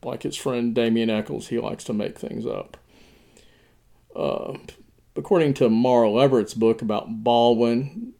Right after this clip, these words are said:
Dark Spell, Surviving the Sentence, which I'm gonna descri-, I'm, I'm gonna describe now as a, a m-, m-, comic masterpiece, if you read it with the right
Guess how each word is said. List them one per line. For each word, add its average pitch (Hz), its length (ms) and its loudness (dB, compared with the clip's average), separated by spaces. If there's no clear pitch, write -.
Dark 113 360 0
Spell, 117 540 0
Surviving 107 600 -2
the 107 80 -6
Sentence, - 680 -8
which 143 180 -4
I'm 147 160 4
gonna 131 200 4
descri-, 110 500 -2
I'm, 120 340 -2
I'm 120 260 -4
gonna 113 240 2
describe 107 460 -2
now 107 300 0
as 101 120 -4
a, 117 60 -6
a 135 60 -10
m-, 113 480 -6
m-, 123 240 -2
comic 131 500 2
masterpiece, 110 1000 -4
if - 120 -20
you 120 100 0
read 131 240 6
it 113 140 0
with 110 160 -2
the 120 60 0
right 107 420 -2